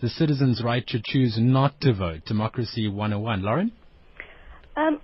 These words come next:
Speaker 2: I mean, tha-, that's definitely it. Y-, it, it. It's, you've got a right. It is your choice whether you go out to the polls and vote. It, it should not be something that you are judged on, whether you're a political ac-, a politically active citizen if you do not go out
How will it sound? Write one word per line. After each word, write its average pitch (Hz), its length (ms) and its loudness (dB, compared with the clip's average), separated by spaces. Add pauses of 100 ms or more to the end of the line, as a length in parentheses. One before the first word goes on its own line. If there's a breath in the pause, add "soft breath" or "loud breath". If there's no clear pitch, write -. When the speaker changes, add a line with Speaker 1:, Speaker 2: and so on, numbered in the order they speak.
Speaker 2:
I 349 60 -4
mean, 302 320 0
tha-, - 240 0
that's 302 200 4
definitely 302 440 0
it. 233 260 2
Y-, 269 160 -4
it, 269 180 0
it. 262 100 -2 (100)
It's, - 140 -6 (120)
you've 247 240 -8
got 226 160 2
a 220 60 2
right. 208 240 0
It - 100 -4
is 226 160 2
your 208 160 0 (140)
choice 190 260 0
whether 202 180 -2
you 208 200 -4
go 190 120 -2
out 190 280 0 (140)
to 214 40 -10
the 190 80 -6
polls 196 320 -4
and 196 300 -4
vote. 202 240 -4
It, - 100 -4
it - 140 -4 (100)
should 226 140 -8
not 220 280 -2
be 233 220 -6
something 208 400 -8
that 202 180 -4 (380 soft breath)
you 214 160 2
are 202 100 8
judged 196 440 0
on, 196 180 -2
whether 196 180 4
you're 196 360 0
a 190 160 0
political 196 500 -2
ac-, - 320 -6
a 208 120 0
politically - 520 -2
active - 340 -6
citizen 196 440 -4
if 185 120 -10
you 208 80 -6
do 208 120 -6
not 196 220 -4
go 196 180 2
out 196 260 0